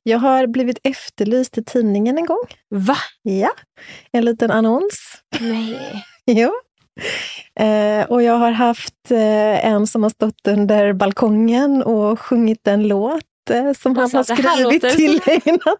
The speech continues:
Speaker 1: till mig.
Speaker 2: jättecreepy."
Speaker 1: Jag har haft, eh, en som tog, eh, ett sommarjobb hos, eh, familjen som bodde mitt över för att kunna så här, vara ute i trädgården och ha
Speaker 2: Nej.
Speaker 1: kika. Jo.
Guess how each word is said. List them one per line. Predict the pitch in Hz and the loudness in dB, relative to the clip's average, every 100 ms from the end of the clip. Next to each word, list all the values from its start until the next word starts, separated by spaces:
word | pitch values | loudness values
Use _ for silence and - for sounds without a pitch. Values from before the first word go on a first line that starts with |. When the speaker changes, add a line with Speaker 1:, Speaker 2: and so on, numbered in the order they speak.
| _ | _
Speaker 1:
till | - | -2
mig. | 302 294 330 | 2 2 2
Speaker 2:
jättecreepy." | 427 440 381 - 247 311 - - _ _ _ _ _ - - - - | 2 2 0 0 0 0 -4 -20 _ _ _ _ _ -4 -4 -4 -2
Speaker 1:
Jag | 294 285 285 | 0 2 2
har | 277 254 247 240 247 233 247 | 2 2 2 2 2 0 0
haft, | 262 240 - - _ - | 0 0 -2 -12 _ -2
eh, | 220 220 220 - 240 | 2 2 0 0 0
en | 208 208 | 2 0
som | 220 - 214 220 | -2 -2 -2 -2
tog, | - 233 214 208 | -2 -2 0 0
eh, | 208 208 - - - | 0 -2 -4 -16 -6
ett | 233 233 | -4 -2
sommarjobb | - 277 240 202 190 196 208 254 262 | 0 2 2 2 0 0 2 0 0
hos, | - 247 - - | -2 -4 -4 -4
eh, | 226 226 | 0 0
familjen | 226 240 240 220 208 208 214 220 | 0 0 2 0 0 0 0 0
som | 220 208 | 0 0
bodde | 208 202 202 202 | 0 0 0 0
mitt | 208 202 - | 0 -2 -2
över | 196 190 185 202 240 311 | -2 0 0 2 2 0
för | 311 247 | -2 -2
att | 233 | -4
kunna | - 233 214 220 214 208 | -2 0 2 2 0 0
så | 226 | 0
här, | |
vara | 202 208 | 0 0
ute | - | -2
i | 196 | -4
trädgården | 220 214 208 214 220 233 254 226 | -2 -2 -2 -2 0 -2 -2 -2
och | 214 | 0
ha | 226 | 0
Speaker 2:
Nej. | 254 - - 208 | -2 -4 -4 -2
Speaker 1:
kika. | 240 240 240 | -2 -2 -2
Jo. | 214 | -2